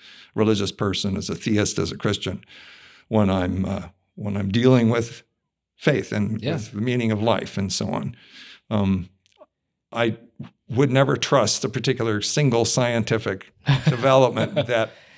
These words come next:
Speaker 1: seemed to prove the existence of God, and neither
Speaker 2: Yeah.
Speaker 1: do I trust them if they claim not to prove the non-existence of God. So,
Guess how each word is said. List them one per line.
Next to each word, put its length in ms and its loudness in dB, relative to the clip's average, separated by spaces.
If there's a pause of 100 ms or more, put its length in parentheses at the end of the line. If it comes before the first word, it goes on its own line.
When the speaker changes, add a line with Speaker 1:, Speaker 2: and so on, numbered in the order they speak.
(300)
Speaker 1:
seemed 500 4
to 100 2
prove 480 4
the 120 0
existence 460 -4
of 100 -6
God, 320 0
and 160 -2
neither 180 0
Speaker 2:
Yeah. 100 -6
Speaker 1:
do 100 -8
I 160 -6 (440)
trust 300 -4
them 160 -8
if 160 -10
they 260 -12 (220)
claim 240 -6
not 320 -4 (160)
to 100 -4
prove 280 -2
the 120 -2
non-existence 840 -4
of 80 -20
God. 120 -14 (680)
So, 240 -4